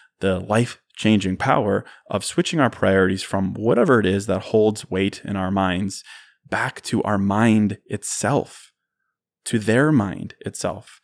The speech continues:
Literally, I just want to do this episode to do two things. First, to get us to the point where we're proud, where we're proud of our minds and how we think, to move away from complaining about it, bemoaning how we think, bemoaning how we overthink.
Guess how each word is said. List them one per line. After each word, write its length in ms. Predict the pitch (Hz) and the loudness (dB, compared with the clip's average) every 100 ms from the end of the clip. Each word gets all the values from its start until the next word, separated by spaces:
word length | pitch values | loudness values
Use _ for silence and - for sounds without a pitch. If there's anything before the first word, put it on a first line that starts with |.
| - - - - | -20 -20 -20 -6
Literally, 380 | 135 180 143 104 | 2 4 4 4
I 40 | |
just 140 | 135 | 0
want 120 | 143 123 | 2 2
to 60 | |
do 120 | 113 | 2
this 160 | 104 101 | 0 0
episode 480 | 98 95 - 95 92 | -4 -4 -2 -2 -2
to 80 | - | -4
do 180 | 98 | -4
two 220 | 95 - 95 | -4 -6 -6
things. 240 | - - | -6 -8
First, 380 | - 131 127 - - - - | 0 2 0 -12 -20 -20 -14
to 100 | - | 0
get 120 | 147 | 0
us 140 | 123 | 0
to 60 | 123 | 0
the 80 | 101 | 0
point 280 | - 101 | 2 0
where 160 | - 92 | 0 -2
we're 120 | 95 | -2
proud, 640 | - - 101 101 98 101 - - - _ _ | -6 0 2 4 6 4 0 -16 -20 _ _
where 140 | - 98 | -6 -4
we're 120 | 92 | -4
proud 380 | - 117 117 104 | -4 0 2 2
of 80 | |
our 120 | 95 92 | 2 2
minds 400 | 101 110 104 87 | 2 4 2 -2
and 100 | - | -4
how 140 | 98 | -4
we 120 | 92 | -4
think, 440 | 87 101 90 - _ _ _ - | -4 -4 -4 -8 _ _ _ -10
to 80 | 107 | 0
move 220 | 120 127 | 2 4
away 300 | 104 123 131 | 2 0 -4
from 320 | 127 107 101 | -2 -2 -2
complaining 640 | 87 101 - - 131 131 104 | -2 -8 -8 -2 2 4 2
about 280 | 101 101 | 0 -4
it, 140 | 92 - | -6 -4
bemoaning 640 | 110 104 110 135 123 107 | -2 0 4 6 6 4
how 160 | 104 98 | 0 -4
we 140 | 98 | -4
think, 380 | - 107 104 - | -6 -8 -8 -6
bemoaning 540 | 110 113 127 127 113 | -2 0 2 2 0
how 160 | 113 101 | -2 -2
we 140 | 101 | 0
overthink. 520 | 104 101 104 104 104 | 0 -2 -4 -8 -10